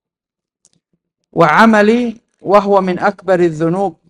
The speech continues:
قال ابن جريج رحمه الله: "المنافق يخالف قوله فعله"،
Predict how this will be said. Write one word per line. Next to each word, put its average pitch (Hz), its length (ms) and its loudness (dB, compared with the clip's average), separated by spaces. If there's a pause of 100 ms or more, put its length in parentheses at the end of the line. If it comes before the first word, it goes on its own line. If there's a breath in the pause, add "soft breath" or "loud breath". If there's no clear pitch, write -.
(1200)
قال 208 220 4
ابن 208 260 -2
جريج 190 600 -2 (1800)
رحمه 180 460 0
الله: 165 360 2 (920)
"المنافق 214 960 0 (160)
يخالف 190 640 0
قوله 196 680 0
فعله"، 160 460 -6